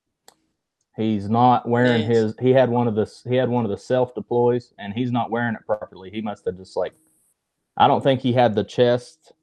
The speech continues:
Speaker 1: done. So whenever it deployed, it, like, w-, it was out of the water, and he was under the water, his co-angler, and he was trying to, like, hold him up out of the water. He was an older guy, you know, a little heavier. And, uh,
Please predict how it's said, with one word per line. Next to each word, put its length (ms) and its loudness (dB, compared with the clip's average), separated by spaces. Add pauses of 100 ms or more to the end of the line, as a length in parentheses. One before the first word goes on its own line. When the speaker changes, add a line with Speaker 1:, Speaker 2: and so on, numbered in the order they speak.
(140)
Speaker 1:
done. 420 -2 (840)
So 320 0
whenever 400 -2
it 120 -2
deployed, 480 0
it, 140 -2
like, 260 -4 (880)
w-, 200 -8
it 160 2
was 160 0
out 120 6
of 60 0
the 60 0
water, 380 0
and 120 -14
he 140 -8
was 160 -8
under 240 -8
the 80 -8
water, 440 -12 (300)
his 220 -4
co-angler, 500 -2
and 160 -6
he 140 2
was 100 0
trying 260 2
to, 60 0
like, 260 0 (840)
hold 280 4
him 120 4
up 160 2
out 100 2
of 40 0
the 60 -2
water. 540 0
He 100 -8
was 140 -8
an 80 -10
older 400 -6
guy, 300 -8
you 120 -8
know, 380 -8
a 40 -8
little 200 0
heavier. 520 -2 (680)
And, 320 -4
uh, 300 0